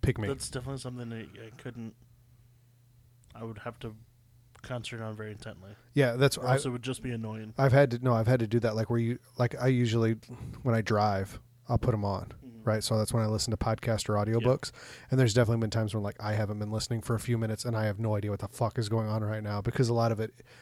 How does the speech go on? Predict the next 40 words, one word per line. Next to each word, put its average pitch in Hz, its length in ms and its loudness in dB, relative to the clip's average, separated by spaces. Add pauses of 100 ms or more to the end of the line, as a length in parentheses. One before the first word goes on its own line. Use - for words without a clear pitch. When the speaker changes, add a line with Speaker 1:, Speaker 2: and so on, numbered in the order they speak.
(1040)
Speaker 1:
that 123 140 0
arched 123 280 0
wavelengths 117 540 2
thing, 110 180 -2
I 110 80 0
knew 117 180 0
he 117 120 2
was 107 140 0
in 110 100 -2
choir, 104 420 0
so 117 160 -2
I 110 80 0
knew 113 160 2
he 113 120 2
was 101 160 -4
referencing 107 480 -4
a 104 60 -6
song 101 380 -2
or 98 100 -2
whatever, 95 320 -4
right? 95 260 -4
So 113 200 0
Speaker 2:
Yeah. 107 60 -2
Speaker 1:
it 104 100 -8
was 120 120 2
able 110 220 0
for - 140 -10
me 110 100 -2
to 107 60 -2
put 113 160 -2
it 98 60 -8
together. 101 480 -4 (920)
Um, 110 420 -2
but 127 100 2
it's 123 120 -2
a 120 60 0
super - 280 0
cleverly 107 380 -2
written 101 260 -6
book. 98 320 -10